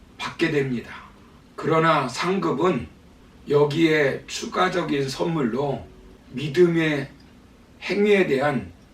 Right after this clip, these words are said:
은혜로운 상으로 주시는 것입니다. 그러므로 행한 대로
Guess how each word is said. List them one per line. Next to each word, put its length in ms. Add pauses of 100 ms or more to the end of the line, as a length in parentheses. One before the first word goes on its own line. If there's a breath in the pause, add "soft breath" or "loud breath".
(140)
은혜로운 680
상으로 460
주시는 440
것입니다. 520 (600)
그러므로 640 (680)
행한 420
대로 500